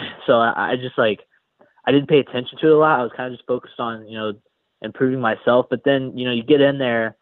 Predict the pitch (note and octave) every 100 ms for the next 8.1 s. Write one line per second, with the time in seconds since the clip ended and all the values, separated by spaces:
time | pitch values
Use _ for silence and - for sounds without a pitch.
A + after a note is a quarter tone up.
0 | _ _ G#2 A2 C#3 C#3 A#2 A#2+ A#2+ A2
1 | G#2 G#2+ G#2+ A2+ - A2+ - A2 A2 A#2
2 | G2+ G2+ G#2+ G#2 G2+ F2 G2+ A2 A#2 G#2+
3 | G#2 G2+ G2+ G2 - A2 G#2 A2 - G#2+
4 | G#2 G2+ G2 _ _ _ - A#2 B2+ B2+
5 | A#2+ B2 A#2+ - A#2 - G#2+ - B2+ A2+
6 | G#2 - G#2 - C3 C#3+ C3+ A#2 G#2 -
7 | _ _ _ _ _ _ _ _ - B2